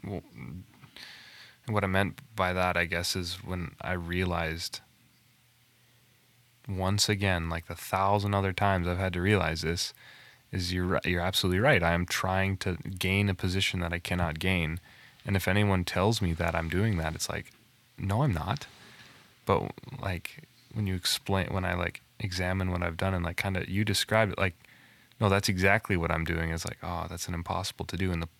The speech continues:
in the position I am, it's not impossible as in, like, <sighs> I, it's not impossible in the sense that I'm not strong enough.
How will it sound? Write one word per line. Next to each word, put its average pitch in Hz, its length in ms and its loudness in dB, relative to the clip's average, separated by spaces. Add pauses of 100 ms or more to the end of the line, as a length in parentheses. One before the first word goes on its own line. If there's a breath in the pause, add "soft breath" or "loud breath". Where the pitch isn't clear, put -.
in 110 100 2
the 92 80 2
position 95 500 2
I 87 100 2
am, 90 380 0 (480 loud breath)
it's 110 160 0
not 120 140 6
impossible 104 580 4
as 90 180 4
in, 90 100 2
like, 85 300 0 (1900 soft breath)
<sighs> - 300 -6
I, - 120 -6 (760 loud breath)
it's - 160 -6
not 104 160 4
impossible 92 460 0
in 90 80 0
the 87 60 -2
sense 92 280 -4
that 92 80 -6
I'm 87 100 -2
not 87 180 -4
strong 87 460 -4
enough. 123 460 -4